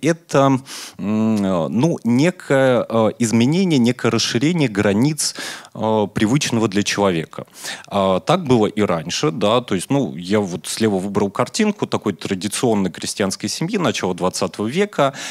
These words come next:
А, существует представление о том, что Россия, где, а, достаточно сильна была сельская община, а, где, а,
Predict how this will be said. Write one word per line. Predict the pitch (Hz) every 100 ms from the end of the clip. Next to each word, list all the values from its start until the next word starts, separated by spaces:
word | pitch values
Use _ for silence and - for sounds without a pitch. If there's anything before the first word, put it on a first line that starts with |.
| - -
А, | 107 101 101 98
существует | - - - 147
представление | - - - 120 123 123
о | 127
том, | 220 233
что | - 127 110 -
Россия, | 110 113 - 113 117
где, | 113 98 107 90 - _ _ _ _ _ - -
а, | 107 101
достаточно | 104 - 113 - 104
сильна | - 117 120 85
была | 85 85
сельская | - 92 - 90
община, | 87 - - 190 170 165 - - -
а, | -
где, | 87 95 92 117 117 107
а, | 98 - 92 95 92 87 87 85 80 78